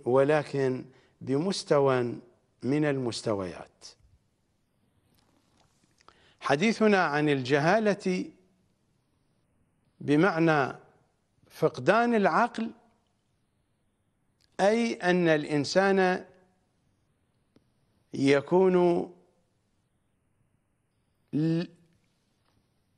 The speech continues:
أي أن الإنسان يكون من دون حكمة،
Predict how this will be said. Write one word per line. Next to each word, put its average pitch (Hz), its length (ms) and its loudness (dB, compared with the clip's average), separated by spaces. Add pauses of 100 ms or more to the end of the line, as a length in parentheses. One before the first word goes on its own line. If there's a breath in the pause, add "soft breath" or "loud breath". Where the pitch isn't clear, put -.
(1160)
أي 165 260 2
أن 208 140 2
الإنسان 185 920 0 (460)
يكون 196 840 2 (480 loud breath)
من 165 420 0
دون 202 400 2
حكمة، 123 760 -4